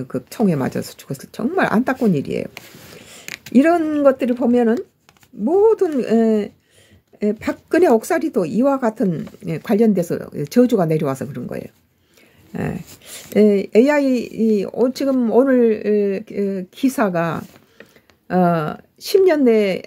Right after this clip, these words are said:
에, 길, 에, 사-, 인간을 죽일 수 있는 로봇이 나올 것이라고. 그래서, 어,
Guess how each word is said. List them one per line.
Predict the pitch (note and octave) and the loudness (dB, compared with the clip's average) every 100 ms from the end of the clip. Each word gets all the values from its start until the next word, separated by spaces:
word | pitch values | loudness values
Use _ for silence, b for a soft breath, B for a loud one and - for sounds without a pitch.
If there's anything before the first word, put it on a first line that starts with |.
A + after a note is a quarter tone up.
| - | -8
에, | F3+ E3+ - - _ - | -6 -6 -8 -16 _ -20
길, | - A#3 - | -6 -6 -4
에, | - F#3 F3+ E3 - - _ _ - F3+ _ | 0 0 0 -2 -8 -16 _ _ -12 -12 _
사-, | - - | -14 -8
인간을 | - A3 A#3+ G3 | 0 4 4 2
죽일 | F#3 G3+ G#3+ | -2 -2 -2
수 | - | -2
있는 | F#3+ E3+ | -4 0
로봇이 | D3+ F#3+ F#3 | -2 -2 -4
나올 | D#3+ D#3 F3 | -4 -2 -2
것이라고. | D#3+ C3+ C#3+ B2+ - b b b b b | -4 -4 -4 -6 -10 b b b b b
그래서, | A3 A#3 G3 E3+ - - | 0 2 2 2 -4 -12
어, | E3+ D#3 | -8 -6